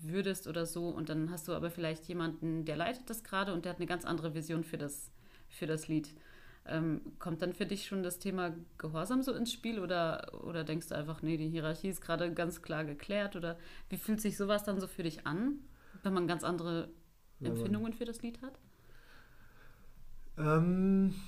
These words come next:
Speaker 2: da bin ich relativ offen.
Speaker 1: Mhm.
Speaker 2: Also wenn, wenn's genau um das Thema geht. Also generell klar,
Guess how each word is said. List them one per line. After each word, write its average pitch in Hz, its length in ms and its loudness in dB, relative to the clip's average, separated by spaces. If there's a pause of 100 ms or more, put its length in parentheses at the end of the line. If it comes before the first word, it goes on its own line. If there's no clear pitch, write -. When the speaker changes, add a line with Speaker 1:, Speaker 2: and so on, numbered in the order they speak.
(200)
Speaker 2:
da 160 120 10
bin 196 160 12
ich 214 160 8
relativ 180 640 4 (120)
offen. 110 380 0 (400)
Speaker 1:
Mhm. 202 80 4
Speaker 2:
Also 131 380 8
wenn, 139 320 4
wenn's 147 320 6
genau 160 220 8
um 143 80 4
das 143 180 6
Thema 156 280 6
geht. 107 180 0
Also 110 180 0
generell 117 400 4
klar, 123 300 2